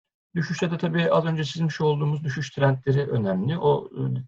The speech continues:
trendler denenebilir. Veya hemen hızlıca biraz daha pratik olduğu için şuna bakalım. E, çıkışların Fibonacci düzeltme seviyelerine bakalım arkadaşlar.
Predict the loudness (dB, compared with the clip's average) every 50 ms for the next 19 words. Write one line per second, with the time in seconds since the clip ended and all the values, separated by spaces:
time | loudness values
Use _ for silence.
0 | _ 2 2 2 2 2 2 2 2 2 0 -2 -2 -4 -4 -4 -4 -6 -6 -8
1 | -10 -12 _ _ _ _ _ _ _ _ _ _ 0 2 4 6 6 4 2 0
2 | -2 -2 0 2 4 4 4 2 0 -2 -2 -2 -2 0 2 2 2 4 4 4
3 | 4 4 4 2 2 0 0 2 2 2 2 2 0 -2 0 0 0 0 -2 0
4 | 0 0 0 0 0 0 0 0 -2 -4 -4 -4 -4 -2 -2 -2 -4 -6 _ _
5 | _ _ _ _ _ _ _ _ _ _ _ _ _ -10 -10 -10 -12 -16 _ -20
6 | -18 -14 -12 -6 -2 0 0 2 2 0 -2 -4 _ _ _ _ -8 -4 -2 -2
7 | 0 -2 -2 -4 -8 -10 -8 -6 -6 -8 -8 -10 -12 -10 -8 -6 -6 -4 -4 -4
8 | -6 -6 -6 -6 -8 -8 -10 -10 -10 -8 -6 -6 -6 -8 -8 -12 -14 -14 -14 -14
9 | -12 -12 -12 -12 -14 _